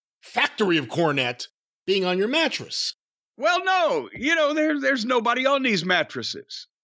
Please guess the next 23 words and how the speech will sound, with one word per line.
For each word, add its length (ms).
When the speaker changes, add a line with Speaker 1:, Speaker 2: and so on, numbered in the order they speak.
Speaker 2:
But 80
Speaker 1:
Except 160
you. 60
Speaker 2:
somebody's, 440
somebody's 640
in 160
your 180
walls. 760
<laughs> 180
Anyway. 800
Speaker 1:
Oh, 0
my 100
God. 460
Speaker 2:
Right 320
now, 340
helix 480
sleep 360
dot 320
com 400
slash 500
J 320
C 440
E. 500